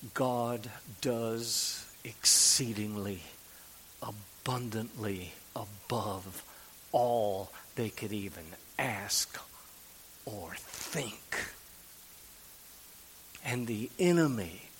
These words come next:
turns upon one another and wipes everyone out completely. And all Israel has to do is to walk into the camp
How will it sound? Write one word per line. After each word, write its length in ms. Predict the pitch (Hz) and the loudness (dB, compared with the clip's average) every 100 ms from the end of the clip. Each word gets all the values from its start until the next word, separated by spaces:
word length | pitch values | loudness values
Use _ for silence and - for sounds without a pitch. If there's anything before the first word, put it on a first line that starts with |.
| - | -2
turns 540 | - 185 185 185 165 | 4 6 8 6 6
upon 520 | 170 - 160 160 156 143 | 4 2 2 4 4 6
one 180 | 151 | 8
another 500 | 143 139 127 113 98 - - - | 8 8 6 6 4 0 -14 2
and 400 | 147 131 123 113 127 | 4 4 2 2 8
wipes 540 | 175 185 - - - - - - 202 | 8 8 4 0 0 -4 -16 6 12
everyone 840 | 208 165 156 135 113 110 107 113 - | 12 10 6 4 4 2 2 0 0
out 320 | 123 104 98 - - | 2 2 0 -6 -8
completely. 720 | 110 101 117 113 - 95 101 - - - | -6 -4 -2 -4 -2 -6 -6 -12 -14 -2
And 180 | 123 113 - | 0 0 6
all 480 | 135 143 139 123 - | 8 10 8 6 4
Israel 500 | 135 - 131 123 110 | 2 4 4 4 4
has 320 | 139 117 - | 2 2 2
to 120 | 123 | 0
do 300 | 104 117 110 | 2 2 4
is 160 | 107 - | 2 0
to 100 | 101 | -4
walk 560 | 98 110 113 120 - | -4 -2 0 0 -2
into 380 | 123 110 110 127 | -4 -4 -4 -4
the 140 | 110 107 | -2 -4
camp 500 | - 104 98 82 | -6 -4 -6 -8